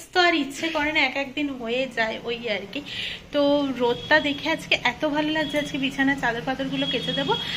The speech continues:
আর যে hair প্যাকটা আমার মাথায় লাগানোর কথা থাকে, সেটা ভাবছি আজকে আমি লাগিয়েই নেব। তো অনেকদিন বাদে রোদ উঠেছে। last এখানে হচ্ছে গোলা রুটি আর কড়াইতে বসানো আছে, আহ, মাছের ঝোলটা। মাছের ঝোল, আজকে শাক ভাজা দিয়েছি দুপুরের জন্যে। এই যে এখানে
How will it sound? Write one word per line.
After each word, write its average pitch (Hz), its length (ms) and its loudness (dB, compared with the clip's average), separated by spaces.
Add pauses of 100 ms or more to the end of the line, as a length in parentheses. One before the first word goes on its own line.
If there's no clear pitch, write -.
আর 262 80 6
যে 277 140 4
hair 262 280 6
প্যাকটা 285 300 4
আমার 294 160 4
মাথায় 254 320 2
লাগানোর 247 560 4
কথা 269 460 2
থাকে, 311 280 0 (320)
সেটা 349 260 6
ভাবছি 320 320 4
আজকে 294 220 4
আমি 302 160 2
লাগিয়েই 214 520 4
নেব। 185 320 -4 (500)
তো 247 160 2 (100)
অনেকদিন 262 460 2
বাদে 262 260 6
রোদ 269 240 6
উঠেছে। 302 320 -2
last 254 380 2
এখানে 294 220 -2
হচ্ছে 294 220 -4
গোলা 247 240 2
রুটি 269 280 0
আর 285 160 4
কড়াইতে 240 360 0
বসানো 247 440 0
আছে, 294 300 -4 (340)
আহ, 233 420 6
মাছের 233 480 0
ঝোলটা। 262 420 0
মাছের 220 360 -2
ঝোল, 254 140 -2
আজকে 240 340 0
শাক 233 280 2 (120)
ভাজা 262 200 2
দিয়েছি 285 300 0
দুপুরের 285 420 -2
জন্যে। 277 320 -2 (460)
এই 202 220 -2
যে - 60 -12
এখানে 202 400 -14